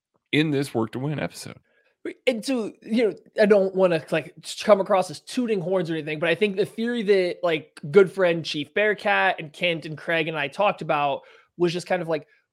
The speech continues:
Speaker 2: what if they f-, went with a strategy they didn't prepare for, a scenario they didn't expect to happen? 'Cause Brett Veach kinda hinted at that, talking about Trent McDuffie being
Speaker 1: Mm-hmm.
Speaker 2: available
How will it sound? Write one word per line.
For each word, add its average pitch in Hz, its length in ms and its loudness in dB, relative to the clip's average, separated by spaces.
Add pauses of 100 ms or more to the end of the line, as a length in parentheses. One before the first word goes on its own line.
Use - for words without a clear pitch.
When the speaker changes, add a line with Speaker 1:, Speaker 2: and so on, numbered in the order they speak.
(120)
Speaker 2:
what 185 320 8
if 247 200 -2
they 214 100 4
f-, - 160 -8
went 196 280 2
with 202 140 -2
a 180 60 0
strategy 165 440 0
they 165 100 0
didn't 156 220 -6
prepare 151 300 -2
for, - 200 -16
a 127 60 -12
scenario 190 540 6
they 180 80 0
didn't 170 220 -4
expect - 380 -4
to 175 60 -4
happen? 190 300 -2
'Cause 175 140 -6
Brett 240 240 6
Veach 226 180 -6
kinda 185 240 -2
hinted 165 300 -6
at 147 140 -6
that, 95 220 -12
talking 160 320 -2
about 151 220 -2
Trent 214 260 -8
McDuffie 180 480 -2
being 180 160 -4
Speaker 1:
Mm-hmm. 185 40 0
Speaker 2:
available 151 680 0